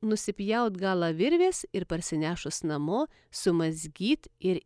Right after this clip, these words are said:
indėt į savo alupnykus. Nereikia arkliui kirpt kaltūnus, ba akis apvelka. Kad valgant duoną išpuola iš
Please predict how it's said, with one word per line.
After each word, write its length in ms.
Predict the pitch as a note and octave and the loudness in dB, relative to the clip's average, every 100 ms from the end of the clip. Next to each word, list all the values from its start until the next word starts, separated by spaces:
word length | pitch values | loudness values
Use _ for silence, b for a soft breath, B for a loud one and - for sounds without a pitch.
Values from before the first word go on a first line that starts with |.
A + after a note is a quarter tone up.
| G3 | 0
indėt 640 | F#3 F3+ E3 G#3 C4+ - - | 2 2 2 2 2 -4 -6
į 80 | E3+ | -4
savo 480 | - F#3 G3 F#3+ F#3 | -2 -2 0 0 0
alupnykus. 1000 | F3+ F3 F3 - F3 D#3+ C#3 - - - - - _ _ _ _ _ _ _ _ _ _ _ _ _ _ _ _ _ _ _ _ _ _ _ | 0 2 0 0 0 2 0 -4 -10 -10 -12 -18 _ _ _ _ _ _ _ _ _ _ _ _ _ _ _ _ _ _ _ _ _ _ _
Nereikia 720 | F3+ F#3 G3 D#4 F4 F4 D#4 | 4 4 6 4 2 2 2
arkliui 260 | E4 D#4 D4 | 2 2 0
kirpt 320 | - D4 D4+ - | 0 -4 -4 -2
kaltūnus, 720 | C4 B3 C4 G#3+ C#3 C#3 - - _ _ _ _ | -2 -2 0 2 0 -2 -8 -12 _ _ _ _
ba 220 | E3+ G#3 - | 0 2 2
akis 460 | A#3+ - A#3+ - | -2 -2 -2 -2
apvelka. 600 | - - C#3 C#3 - C3 - _ _ _ _ _ _ _ _ _ _ _ _ _ _ _ _ _ _ _ _ _ _ _ _ - | -8 -8 -6 -6 -8 -12 -14 _ _ _ _ _ _ _ _ _ _ _ _ _ _ _ _ _ _ _ _ _ _ _ _ -2
Kad 160 | F#3 E3+ | 0 2
valgant 600 | F#3 G#3 F#3+ F#3+ F#3 - | 2 2 2 2 0 -8
duoną 480 | - E3+ G3+ G#3+ F#3 - | -6 0 2 2 0 -2
išpuola 560 | F#3 - - F#3+ F3+ | -4 -4 -2 0 0
iš 160 | E3+ | -2